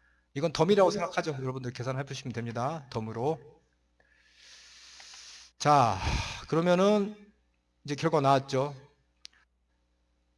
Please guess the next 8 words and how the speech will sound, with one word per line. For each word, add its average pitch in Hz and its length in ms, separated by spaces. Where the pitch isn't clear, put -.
일만 202 400
개면은 180 720
얼마가 165 340
들어가냐면 135 460
정확하게 139 400
칠백이십만 208 720
원이 147 100
들어갑니다. 101 540